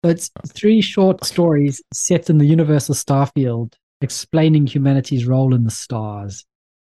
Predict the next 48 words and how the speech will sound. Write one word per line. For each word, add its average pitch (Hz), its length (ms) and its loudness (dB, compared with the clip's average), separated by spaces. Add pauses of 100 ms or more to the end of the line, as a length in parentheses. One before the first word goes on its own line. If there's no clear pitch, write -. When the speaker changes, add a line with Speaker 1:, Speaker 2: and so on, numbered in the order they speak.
(260)
Speaker 1:
which 156 160 0
I 190 80 2
think 240 200 2
is 208 100 2
Speaker 2:
In 143 100 -6
Speaker 1:
very 175 240 0
cool 156 180 0
'cause - 340 -4
it 151 140 -2
worked 220 300 2
really 165 200 4
well 156 220 2
for 147 220 -2
The 131 80 2
Matrix 143 500 0
with 135 180 -2
the - 60 -8
Animatrix. 151 800 -2 (800)
Speaker 2:
Oh, 147 140 2
yeah, 139 160 0
they 110 100 0
were 95 80 -2
fun, 117 200 -4
actually. 87 300 -10
Yeah, 98 120 -6
they 87 80 -6
were 85 80 -8
really 85 160 -12
cool. 85 200 -12 (320)
Um, 82 880 -12 (920)
and 117 120 -4
also 104 360 -2
Cyberpunk 95 400 -6
twenty 90 200 -8
seventy-seven 76 420 -12
was 69 80 -16
a - 20 -18
really 73 120 -16
good 71 160 -20
season 73 320 -16
as 73 120 -20
well. 76 240 -16
That - 60 -20
was - 100 -20
a - 40 -20
good, - 140 -20 (360)
good 78 120 -12
anime. 76 360 -16